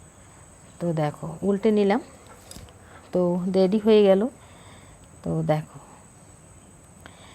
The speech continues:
তো বন্ধুরা খেতে মোটামুটি ভালোই লাগলো। তো ভেটকি মাছের মতো কি লাগবে বন্ধুরা? তবু যেহেতু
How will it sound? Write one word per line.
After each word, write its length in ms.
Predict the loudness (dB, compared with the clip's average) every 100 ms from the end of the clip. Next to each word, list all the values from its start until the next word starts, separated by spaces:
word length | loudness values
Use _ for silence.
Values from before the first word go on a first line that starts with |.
| -20 -20 -4
তো 60 | 0 2
বন্ধুরা 300 | 0 0 -2
খেতে 280 | 0 0 2 2 2
মোটামুটি 420 | 2 2 0 -2 -4
ভালোই 260 | 2 6 8 6
লাগলো। 260 | 4 2 -2 -6 -20 -20 -20 -20 -8
তো 60 | -2 -2 0
ভেটকি 280 | 0 2 2
মাছের 220 | 4 4 2
মতো 160 | 2 0
কি 80 | 2 2
লাগবে 240 | 2 2 2 4
বন্ধুরা? 300 | 2 2 0 -2 -12 -12 -2
তবু 160 | 0 2 0
যেহেতু 300 | 0 2